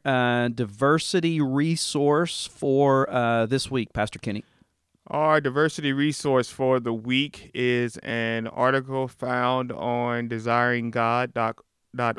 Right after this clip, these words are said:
Speaker 2: org. It's an article by John Bloom, and the title is Enjoy a Good Laugh Like God.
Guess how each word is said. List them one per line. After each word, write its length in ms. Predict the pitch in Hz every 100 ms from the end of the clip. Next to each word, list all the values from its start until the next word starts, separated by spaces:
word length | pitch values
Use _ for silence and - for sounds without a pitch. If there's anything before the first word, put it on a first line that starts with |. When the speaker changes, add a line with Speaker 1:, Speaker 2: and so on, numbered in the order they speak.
| -
Speaker 2:
org. 460 | 127 139 160 151 _ _ _ _ _
It's 140 | - 107
an 100 | 110
article 420 | 117 120 - 120
by 500 | 113 117 117 113 110
John 520 | 110 120 117 120 117
Bloom, 640 | 107 117 123 135 151 170 175 _ _ _ _ _ _ _ _ _
and 160 | 113 113
the 100 | 113
title 500 | - 143 139 143 139
is 540 | 95 131 127 127 127 -
Enjoy 840 | 123 117 113 127 127 143 151 151
a 180 | 110 117
Good 460 | 113 127 127 131 -
Laugh 680 | 117 113 110 104 104 - _ _ -
Like 400 | 107 104 104 - 113
God. 420 | 107 95 98 -